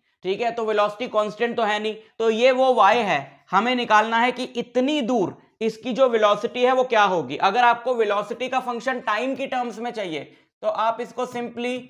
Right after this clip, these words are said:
डिफरेंशिएट कर लो, तो टाइम की टर्म्स में आपको वेलोसिटी का फंक्शन मिल जाएगा, ए sin ओमेगा टी का डेरिवेटिव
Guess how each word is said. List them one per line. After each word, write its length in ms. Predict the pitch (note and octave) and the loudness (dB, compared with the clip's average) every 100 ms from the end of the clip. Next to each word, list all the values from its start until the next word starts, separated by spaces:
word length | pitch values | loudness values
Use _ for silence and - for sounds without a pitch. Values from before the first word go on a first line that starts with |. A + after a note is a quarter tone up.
| _ _ C#3+ | _ _ -8
डिफरेंशिएट 760 | G3+ G#3 A#3+ A3 A#3+ A#3+ - | -8 -4 -6 -6 -4 -4 -2
कर 160 | A#3 A3+ | -4 -2
लो, 180 | A#3 A#3+ A#3 _ - | -2 -4 -6 _ -8
तो 80 | G#3+ | -8
टाइम 440 | G#3+ G3+ G#3+ B3+ | -4 -4 -2 -4
की 120 | B3 B3 | -6 -4
टर्म्स 340 | A#3+ A#3 G#3 | -2 -2 -4
में 100 | A#3+ | -2
आपको 280 | A#3 A3+ B3 | -2 -2 -2
वेलोसिटी 420 | A3+ G#3+ G#3+ - | 0 0 0 -4
का 80 | A#3+ | -6
फंक्शन 300 | A3 A3 A3 A3 | -6 -6 -8 -8
मिल 160 | G3 | -4
जाएगा, 360 | G3+ G#3 A3 A3 - | 0 2 0 -2 -2
ए 500 | A3 G3+ A3 A3+ - _ - | -2 0 -2 -6 -18 _ -8
sin 280 | G3 G#3+ A#3 | -6 -4 -6
ओमेगा 320 | A3+ A3+ A3+ | -4 0 0
टी 160 | A3+ A#3 | 0 -4
का 120 | A#3 | -2
डेरिवेटिव 720 | A3 G#3+ A3+ A3 A3 A3+ A#3 | 2 2 2 -4 -4 -6 -6